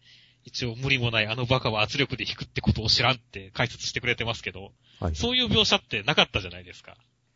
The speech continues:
Speaker 2: ああ、まあ、<laughs> うん、うん、まあ、そう、それはそうです。ここのところでそれを見せるっていう話ですからね。
Speaker 1: そうなんですよ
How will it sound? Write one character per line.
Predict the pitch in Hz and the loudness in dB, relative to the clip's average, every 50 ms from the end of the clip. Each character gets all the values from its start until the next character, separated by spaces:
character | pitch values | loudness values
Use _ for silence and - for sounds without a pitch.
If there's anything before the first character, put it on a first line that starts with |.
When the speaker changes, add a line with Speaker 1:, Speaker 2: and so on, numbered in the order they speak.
| - | -8
Speaker 2:
あ | - - 90 87 85 82 82 | 0 4 6 8 8 8 8
あ、 | 90 | 6
ま | 110 113 104 104 | 4 2 2 2
あ、 | |
<laughs> | 101 95 - - - 117 104 - - - - - - - - - - - _ - | 2 2 0 2 2 2 2 0 0 -2 -2 0 0 0 -2 -2 -6 -8 _ -6
う | 117 110 | -4 0
ん、 | |
う | 107 117 | 2 2
ん、 | 127 123 120 113 104 92 92 92 95 90 85 80 76 73 80 82 85 85 90 95 | 4 4 4 4 4 6 6 6 8 8 8 6 6 6 6 6 6 8 8 8
ま | 95 85 80 73 | 8 8 8 6
あ、 | |
そ | 73 - 113 | 4 6 6
う、 | 117 - - 120 85 80 - | 6 8 8 6 6 4 2
そ | - - - 123 | -2 0 4 6
れ | 131 131 | 8 8
は | 127 123 117 | 8 8 6
そ | - 113 87 | 4 0 -2
う | |
で | 73 71 | -2 -4
す。 | - 82 | -6 -8
こ | - - 117 | -8 -2 2
こ | 131 151 | 4 4
の | 151 151 143 | 6 4 4
と | - - 135 | 2 0 0
こ | - 151 147 | 4 6 6
ろ | 151 139 | 8 8
で | 120 113 | 6 6
そ | - - 101 | 6 6 6
れ | 98 | 6
を | 92 87 | 6 6
見 | 85 85 82 | 6 4 4
せ | - - 95 | 2 2 0
る | 80 - 98 - | 0 -2 -6 -18
っ | _ - | _ -14
て | - 123 | -10 -10
い | - | -10
う | 95 101 - _ _ - - - - - - - - _ _ - | -10 -12 -18 _ _ -20 -20 -18 -16 -16 -16 -18 -20 _ _ 0
話 | - 87 90 82 - | 4 4 4 4 4
で | - 58 | 0 -6
す | - - | -8 -10
か | 60 | -12
ら | 58 - | -10 -10
ね。 | - 82 - _ _ _ _ _ _ _ - - | -12 -12 -14 _ _ _ _ _ _ _ -18 -14
Speaker 1:
そ | - 135 | -12 -12
う | 113 | -12
な | 101 | -14
ん | 92 | -16
で | - | -20
す | - - | -20 -20
よ | 98 | -20